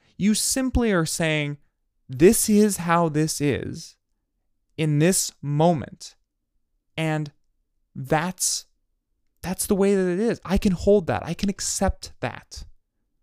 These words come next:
right? I can embrace that. Not even just accept it. I can embrace the fact that this is how it is and that there's something good about the thing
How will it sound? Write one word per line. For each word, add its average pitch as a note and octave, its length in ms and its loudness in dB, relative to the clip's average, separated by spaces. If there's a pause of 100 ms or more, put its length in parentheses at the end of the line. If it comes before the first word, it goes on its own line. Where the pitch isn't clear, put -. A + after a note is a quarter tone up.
(420)
right? D#3 240 -4
I E3 40 -10
can F#3 140 -2
embrace D3 720 -2
that. A#2+ 340 -10
Not F3 200 -2
even G3 160 -4
just D#3+ 200 -8
accept D#3 340 -6
it. B2+ 60 -4
I D#3+ 60 -6
can E3+ 120 -8
embrace D3 760 -4
the C#3 140 -10
fact C3 460 -6
that - 200 -14
this D3 200 -8
is F#3 120 -6
how C3 280 -4
it C3 220 -8
is A2+ 420 -8 (480)
and D3 140 -2
that C3 100 -6
there's D3 180 -4
something F#3 840 -6 (400)
good C3+ 400 4 (100)
about A#2+ 340 -4
the B2+ 80 -10
thing A#2+ 420 -10